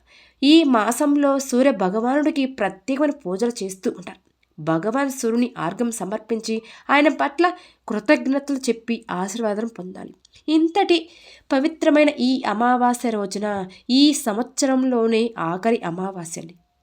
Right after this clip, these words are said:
ఈ సంవత్సరంలో మనం పడిన కష్టాలు, సమస్యలు అన్నీ కూడా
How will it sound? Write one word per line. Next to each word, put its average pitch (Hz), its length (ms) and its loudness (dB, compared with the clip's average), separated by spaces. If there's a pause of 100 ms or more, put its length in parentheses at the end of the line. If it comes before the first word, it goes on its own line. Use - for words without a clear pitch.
(420)
ఈ 320 180 8
సంవత్సరంలో 277 1080 2
మనం 226 320 2
పడిన 226 480 -2 (120)
కష్టాలు, 214 720 0
సమస్యలు 226 800 2
అన్నీ 285 480 6
కూడా 285 400 2